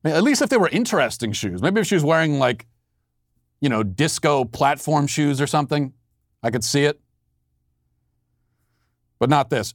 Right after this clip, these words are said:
Um, and by the way, also today from the media, I saw this headline. The headline was,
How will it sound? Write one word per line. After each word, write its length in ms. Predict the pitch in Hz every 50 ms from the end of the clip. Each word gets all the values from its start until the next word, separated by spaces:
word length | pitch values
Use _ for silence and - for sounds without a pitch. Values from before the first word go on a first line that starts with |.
| _
Um, 260 | - 147 151 143 143 151 -
and 100 | 156 165
by 140 | 175 202 202
the 100 | 175 175
way, 240 | 170 160 143 123 110 - _ _ _ _ _ _ _ _ _ _ _ _ _ _ _ _ _ _ _ - _
also 380 | - 151 180 202 - - 170 139
today 240 | 127 143 131 117 107
from 140 | - 113
the 60 | 110 107
media, 320 | 107 107 107 104 101 104 -
I 60 | 113
saw 240 | 110 113 156 139 123
this 180 | 127 135 -
headline. 460 | - 127 117 101 104 98 98 95 90 - _ _ _ _ _ -
The 80 | 117
headline 280 | 127 170 143 151 147 143
was, 240 | 135 123 120 110